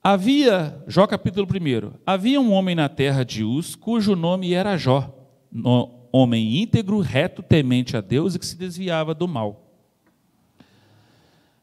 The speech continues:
É assim que a Bíblia começa a falar dele. Nos versos seis a doze, diz assim: "Num dia que os filhos de Deus vieram apresentar-se perante o Senhor, veio também Satanás entre eles.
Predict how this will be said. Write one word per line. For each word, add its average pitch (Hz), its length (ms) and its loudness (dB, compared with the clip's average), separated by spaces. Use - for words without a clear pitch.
É 135 160 0
assim 147 320 -2
que 185 80 -4
a 165 60 -2
Bíblia 165 220 -6
começa 165 420 -6
a - 20 -6
falar 156 380 -6
dele. 107 440 -10
Nos 185 280 -4
versos 202 440 4
seis 185 600 -2
a 135 160 -2
doze, 120 520 -4
diz 135 240 0
assim: 117 440 -2
"Num 254 200 2
dia 233 260 2
que 196 120 -2
os - 140 -4
filhos 196 260 0
de 156 100 0
Deus 139 260 0
vieram 131 300 0
apresentar-se 120 840 -2
perante 110 440 -4
o 98 40 -10
Senhor, 110 480 -4
veio 147 220 -2
também 151 380 -6
Satanás 139 600 -6
entre 143 320 -10
eles. 120 460 -8